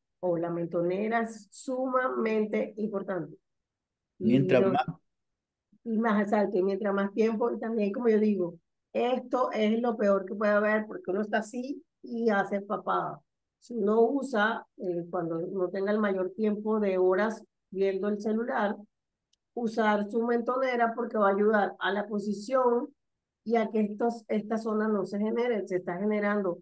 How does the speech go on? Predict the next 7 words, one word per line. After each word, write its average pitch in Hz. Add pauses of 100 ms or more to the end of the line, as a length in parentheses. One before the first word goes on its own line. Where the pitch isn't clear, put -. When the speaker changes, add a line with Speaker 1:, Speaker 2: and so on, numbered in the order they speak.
(400)
Speaker 1:
mayor 196
envejecimiento, 233
demostrado 185
en 220
artículos 214
científicos 214
publicados 220